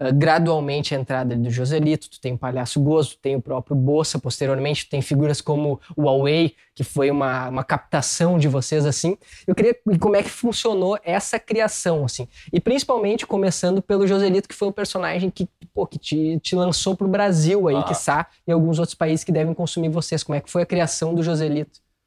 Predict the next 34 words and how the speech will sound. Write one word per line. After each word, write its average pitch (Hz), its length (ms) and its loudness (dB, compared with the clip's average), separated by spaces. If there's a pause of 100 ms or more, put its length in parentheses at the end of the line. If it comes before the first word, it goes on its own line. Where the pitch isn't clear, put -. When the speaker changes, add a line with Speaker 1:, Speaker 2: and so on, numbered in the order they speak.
(180)
Speaker 2:
Cara, 151 240 4
o 113 120 0
Joselito 139 1000 0 (440)
nada 113 540 2
mais 127 300 4
do 139 120 -4
que 139 840 0 (140)
foi 127 120 -2
uma 131 120 -2
inspiração 135 600 2
no, 139 220 -2
no 123 200 -4
cara 120 180 0
que - 100 0
existe 123 380 -2
mesmo, 113 220 -2
Joselito, 110 480 -4
né? 110 160 0
Ele, 101 400 -4
Speaker 1:
Com 101 60 -2
Speaker 2:
ele 160 100 2
Speaker 1:
esse 196 160 0
nome. 185 360 0 (300)
Speaker 2:
Com 107 100 -2
esse 117 180 -2
nome. 139 420 2 (240)
Ele 120 200 -2
foi 135 300 0
um 147 160 0
cunhado 139 420 2
do 147 60 -4
Fausto 135 320 2
Franco 139 240 -2
também. 131 340 -2